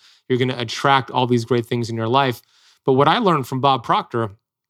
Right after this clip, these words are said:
is that the law of attraction is a secondary law to the law of vibration. And the law of vibration means your thoughts, <laughs> feelings, and actions. Then you attract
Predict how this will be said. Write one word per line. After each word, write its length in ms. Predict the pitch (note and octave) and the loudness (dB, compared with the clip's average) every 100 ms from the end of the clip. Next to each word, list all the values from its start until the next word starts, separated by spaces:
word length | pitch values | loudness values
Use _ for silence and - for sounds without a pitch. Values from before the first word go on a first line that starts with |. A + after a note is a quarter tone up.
| _ - - | _ -10 -4
is 140 | C3+ | 0
that 160 | C#3+ C3 | 0 2
the 100 | C3+ | 2
law 240 | D3 G3+ | 4 2
of 80 | E3 | 0
attraction 500 | C3+ D#3 D3+ - C3 | -2 -2 -2 -4 -8
is 80 | A2+ | -8
a 60 | |
secondary 720 | G#2 - E3 D#3+ D3+ C3 A2+ | -10 -8 -8 -6 -4 -2 -2
law 520 | A2+ B2+ C#3 A2+ A2 - | -2 0 2 2 -2 -6
to 120 | - | -6
the 80 | B2+ | -2
law 240 | A#2+ C3 | 0 0
of 80 | A#2 | 0
vibration. 680 | A2+ A#2 A2+ B2 C3 - F2+ | -2 -2 4 4 4 0 -6
And 80 | G2 | -10
the 60 | A2+ | -2
law 180 | C#3 D#3 | 0 0
of 80 | |
vibration 640 | C#3+ C3+ B2+ C#3 C3 B2 A#2+ | 0 0 2 0 0 -4 0
means 440 | A#2+ A#2 A#2 - _ _ _ | 0 0 -2 -8 _ _ _
your 120 | A#2 | -6
thoughts, 360 | - C3+ C3 - | 2 2 2 -4
<laughs> 60 | |
feelings, 300 | C#3+ C3+ C#3+ | -2 -2 -2
and 80 | B2 | 0
actions. 600 | C#3+ D3+ - C3 A#2 A2+ - _ _ - | 0 0 -2 -4 -4 -6 -14 _ _ -8
Then 420 | B2+ D#3+ F#3+ A3+ | 0 2 4 2
you 200 | G3+ D#3 | 2 2
attract 680 | C3 - C3+ B2+ A2+ - - | 0 -2 0 0 0 -4 -10